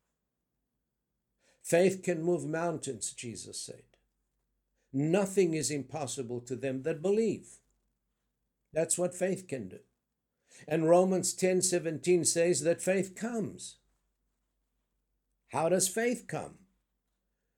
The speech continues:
By hearing, and hearing by the word of God. That's how faith comes. The more you hear, the more you study, the more you meditate in the word, the more faith you will have.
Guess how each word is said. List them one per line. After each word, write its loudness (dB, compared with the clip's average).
By 0
hearing, 2
and -4
hearing 2
by -2
the -4
word -2
of -8
God. -8
That's -2
how -8
faith -6
comes. -12
The 2
more 4
you 0
hear, 2
the 2
more 4
you 0
study, 2
the 2
more 4
you 0
meditate 2
in 2
the 2
word, 2
the 0
more 0
faith -4
you -4
will -2
have. -6